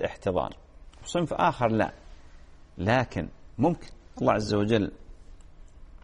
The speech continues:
آه، جعل علامات على قرب دنو أجل الإنسان، منها مثلًا بلوغ الإنسان سن الستين إلى السبعين،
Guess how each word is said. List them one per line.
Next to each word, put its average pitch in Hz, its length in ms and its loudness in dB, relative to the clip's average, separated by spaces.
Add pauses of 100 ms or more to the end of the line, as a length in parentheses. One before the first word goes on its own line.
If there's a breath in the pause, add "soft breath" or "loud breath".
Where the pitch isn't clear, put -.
(920 soft breath)
آه، 87 840 0
جعل 123 300 4
علامات 104 580 2 (1040)
على 104 220 2
قرب 104 340 0
دنو 101 340 2
أجل 85 400 0
الإنسان، 67 400 -4 (1120 loud breath)
منها 156 500 6 (1000)
مثلًا 117 500 4 (140)
بلوغ 135 300 8
الإنسان 113 680 0 (680)
سن 120 320 2
الستين - 720 0
إلى 95 140 4
السبعين، 80 500 -2